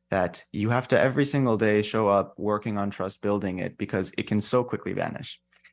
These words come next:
And so you really want to constantly be in communication with people. I mean,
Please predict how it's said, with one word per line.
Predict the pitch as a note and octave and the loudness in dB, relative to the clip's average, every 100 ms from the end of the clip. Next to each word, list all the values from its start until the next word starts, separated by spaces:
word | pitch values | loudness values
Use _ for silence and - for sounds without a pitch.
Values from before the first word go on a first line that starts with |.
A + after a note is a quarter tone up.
| _ - | _ -6
And | G2 F#2+ | -4 -2
so | G#2 F#2+ F#2+ - | 0 0 0 -2
you | G#2 G2+ | -4 -2
really | A2+ A2+ A2 | 0 2 2
want | G2+ G2 - | 0 -2 -4
to | G2+ F#2+ F#2 F2+ _ _ _ _ | -6 -6 -6 -10 _ _ _ _
constantly | - A2 A2+ A2 G#2 | -4 -4 -2 0 0
be | G#2 G2 | 0 0
in | G2 | -2
communication | G2+ F#2 F#2+ F#2+ - F#2 | -4 -6 -4 -4 -4 -6
with | F2+ | -6
people. | F#2+ F#2+ F#2+ F2+ | -8 -6 -4 -2
I | A2 | 0
mean, | G#2+ - | 0 -2